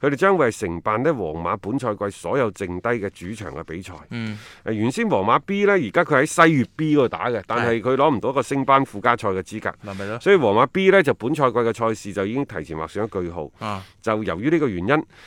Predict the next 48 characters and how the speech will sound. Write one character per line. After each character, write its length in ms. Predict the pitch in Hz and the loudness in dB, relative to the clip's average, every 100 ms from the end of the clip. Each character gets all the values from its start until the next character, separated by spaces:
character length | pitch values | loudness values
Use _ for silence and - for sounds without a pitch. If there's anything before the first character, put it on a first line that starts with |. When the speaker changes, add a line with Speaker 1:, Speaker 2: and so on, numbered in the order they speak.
| - - | -10 -2
Speaker 1:
再 140 | 147 143 | 2 4
加 140 | 165 | 4
上 140 | 139 | 4
呢， 80 | 156 | 2
班 180 | 151 160 | 4 4
拿 100 | 104 | 4
貝 160 | 92 120 | 2 -2
進 140 | 117 | -2
行 160 | 101 80 | -2 -2
翻 200 | 139 139 | 0 0
新 100 | 143 | 0
嘅 120 | 110 | -2
工 220 | 135 135 | 0 0
作， 180 | 117 78 | 0 -2
所 200 | - 139 | 0 0
以 100 | 151 | 2
呢， 120 | 156 165 - - - - | 2 0 -6 -20 -20 -6
就， 380 | 104 98 98 - - _ | -2 -2 -4 -8 -16 _
誒， 420 | - 95 90 87 85 - | -6 -4 -4 -6 -8 -4
剩 220 | 123 127 | -2 2
低 60 | |
嘅 160 | 165 135 | 2 0
賽 200 | 120 110 | -2 -4
事 180 | - 101 | -6 -8
就 120 | 101 | -4
喺 180 | 101 139 | -2 -2
皇 180 | 101 69 | -2 -6
馬 120 | 85 | -10
B 260 | 104 85 113 | -8 -6 -6
嘅 40 | 98 | -6
主 180 | 87 | -8
場 160 | 104 95 | -14 -12
嗰 100 | 76 | -12
度 60 | 92 | -10
進 140 | 82 | -12
行 80 | 76 | -14
嘅。 80 | - | -16
Speaker 2:
嗯， 300 | 107 107 104 95 | -12 -12 -10 -10
Speaker 1:
嗯。 140 | 95 | -10
Speaker 2:
OK 300 | - 160 175 | -8 -4 -2
啦， 180 | 185 185 | 2 2
反 160 | 170 143 | 0 -4
正 340 | 139 131 147 | -6 -6 -4
呢 100 | 175 | -2
個 80 | 160 | -2
冇 140 | 123 | -2
所 220 | 120 | 0
謂 40 | 135 | -2